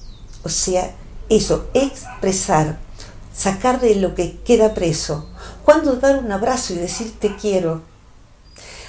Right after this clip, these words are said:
Aunque sea mandar un mensajito de WhatsApp, si uno no puede dar un abrazo, mirar a los ojos,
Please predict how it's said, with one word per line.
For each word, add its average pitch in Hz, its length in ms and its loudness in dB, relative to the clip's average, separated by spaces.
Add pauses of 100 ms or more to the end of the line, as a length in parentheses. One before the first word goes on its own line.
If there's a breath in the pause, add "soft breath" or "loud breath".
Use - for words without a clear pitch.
(100 loud breath)
Aunque 214 260 2
sea 269 160 2
mandar 254 340 -2
un 240 180 -2
mensajito 214 640 -4
de 208 140 4
WhatsApp, 170 560 2
si - 120 -4
uno 175 160 0
no 170 180 -2
puede 185 220 4
dar 175 200 6
un 170 120 0
abrazo, 165 720 0
mirar 190 400 4
a 180 40 -2
los 170 300 -4
ojos, 160 440 0